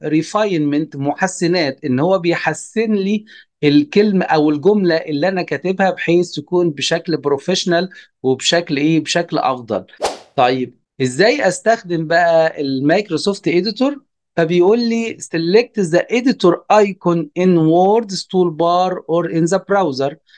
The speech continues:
ال-، المايكروسوفت إديتور ده بيكون موجود زي ما قلنا في مايكروسوفت إيدج، وكمان بيكون موجود في مايكروسوفت وورد، لأن إحنا عارفين إن المايكروسوفت وورد ده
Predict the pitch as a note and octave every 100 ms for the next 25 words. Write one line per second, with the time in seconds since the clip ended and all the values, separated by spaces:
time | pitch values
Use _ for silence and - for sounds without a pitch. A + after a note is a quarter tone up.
0 | _ _ D3 D3+ D3+ D3 - - D#3 D3+
1 | D3+ D3 D3 E3+ B3+ C#4+ G#3+ F#3 B3+ -
2 | - B3+ B3+ - F#3 D#3+ A3+ D4+ - _
3 | - D3+ D3+ B3 D4+ C4 F#3+ E3+ F#3 A3
4 | D#3 A#2 - C3 D3 E3+ D#3+ D3+ G3+ D#3
5 | C3+ E3 F#3 F#3 E3 G#3+ - F#3 A3 C#4+
6 | - - - _ _ _ D#3 F3 F#3+ F3+
7 | G3+ A3 G#3+ E3 D#3 G3+ G#3 F#3 D#3 D3
8 | E3+ F#3+ - D3+ D3 G#3 G#3+ C3+ - F3
9 | - D3 E3 C3 - _ _ - C3 F#3
10 | G3 E3 D3 - G3+ E3+ D3 D3 F3 D3+
11 | C#3 F#3+ - D#3+ F#3+ G3 F3+ A3 C#4+